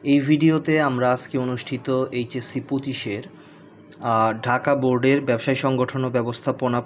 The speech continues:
দ্বিতীয় পত্রের এমসিকিউ এর পূর্ণাঙ্গ সমাধানটা দেখব। তোমরা just একটু আমার সাথে মিলিয়ে নিতে পারো কার কতগুলোর মতো এমসিকিউ হইছে। এবং এখানে দুই একটা প্রশ্নের উত্তর ভুল থাকতে পারে, তোমাদের কাছে কনফিউশন মনে হলে তোমরা বইয়ের রেফারেন্সে একটু ঠিক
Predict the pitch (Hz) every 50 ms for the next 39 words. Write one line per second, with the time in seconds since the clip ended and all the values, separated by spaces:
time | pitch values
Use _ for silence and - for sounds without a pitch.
0 | - - - - 131 123 131 135 135 - 143 139 131 135 135 123 117 - - 127
1 | 120 120 120 117 117 - 127 120 - 123 120 117 117 - 131 127 123 123 120 120
2 | 120 117 - 127 120 117 113 117 107 107 117 113 117 120 110 113 117 117 147 196
3 | - - - - - - - - - - - - 147 147 151 156 143 151 151 147
4 | - 151 143 - - 151 139 135 135 131 - 147 135 - 143 139 139 139 139 143
5 | 135 135 127 - 127 120 - 117 117 120 120 127 117 117 120 123 117 - 117 110
6 | 120 113 113 117 113 110 110 117 110 107 107 - - - - 110 98 - 110 101
7 | - - 110 104 117 131 143 147 147 151 156 156 147 139 151 156 147 - - 143
8 | - - 143 - - 165 147 135 139 135 - - 156 139 131 127 131 135 135 -
9 | 139 135 - 156 135 135 123 117 127 165 165 - - - - - - - - -
10 | 139 135 135 143 - 151 - 160 143 156 147 143 139 139 135 131 - 151 147 143
11 | 143 143 143 135 131 127 135 131 143 131 127 127 117 113 123 117 117 117 127 123
12 | - 135 120 117 117 113 - 151 143 - 123 - 139 123